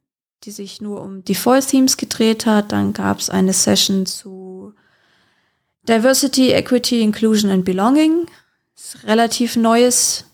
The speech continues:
das heißt neues Thema, aber es ist, äh, die Working Group dahinter, die ist relativ neu.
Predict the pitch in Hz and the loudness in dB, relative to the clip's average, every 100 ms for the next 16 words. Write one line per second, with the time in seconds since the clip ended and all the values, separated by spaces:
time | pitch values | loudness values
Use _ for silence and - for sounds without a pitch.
0 | _ - - 185 214 220 233 254 247 - | _ -18 -8 -4 2 4 6 4 2 0
1 | 254 247 240 226 202 196 190 190 208 202 | 0 2 2 2 2 0 0 0 -4 -4
2 | - - 208 - - - 202 202 196 - | -4 -4 -4 -4 -4 -8 -16 -16 -20 -20
3 | 202 190 220 240 262 226 220 247 240 - | -18 -2 0 2 0 0 0 0 -2 0
4 | 226 226 226 233 214 208 208 - 220 220 | 2 2 2 -2 0 0 0 -2 0 0
5 | 214 - 214 - 220 214 214 220 226 | 0 0 -4 -2 0 2 2 2 0